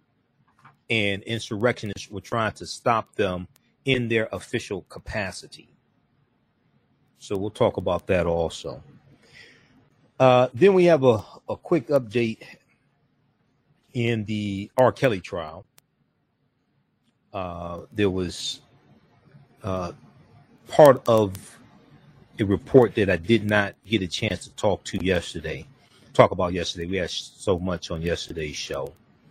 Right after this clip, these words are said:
But R. Kelly accuser said, "I'll never forget how he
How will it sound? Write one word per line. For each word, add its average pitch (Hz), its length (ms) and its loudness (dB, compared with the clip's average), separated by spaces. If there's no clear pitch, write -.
But 117 160 12
R. 139 160 10
Kelly 139 320 0
accuser 117 560 2
said, 117 280 2
"I'll 104 120 2
never 113 300 -2
forget 98 380 -4
how 101 160 -8
he 90 100 -14